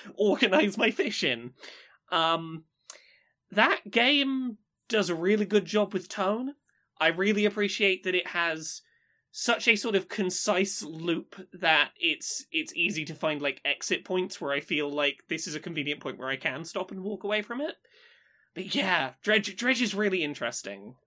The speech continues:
Um, I could probably leave it there. Uh, it's been a fun week for playing games. Um,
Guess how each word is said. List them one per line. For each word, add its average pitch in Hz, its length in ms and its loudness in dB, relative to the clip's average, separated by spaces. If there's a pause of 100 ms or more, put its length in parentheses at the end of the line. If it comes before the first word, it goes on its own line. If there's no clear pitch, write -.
Um, 131 440 -6 (680)
I - 80 4
could 311 100 2
probably 277 280 2
leave 165 180 0
it 165 120 -2
there. 175 300 2 (460)
Uh, 143 340 -2 (520)
it's - 160 -12
been 156 180 -8
a - 40 -8
fun 165 260 -6
week 185 160 -4
for 220 80 -16
playing 233 300 -6
games. 277 580 -10 (100)
Um, 180 340 -2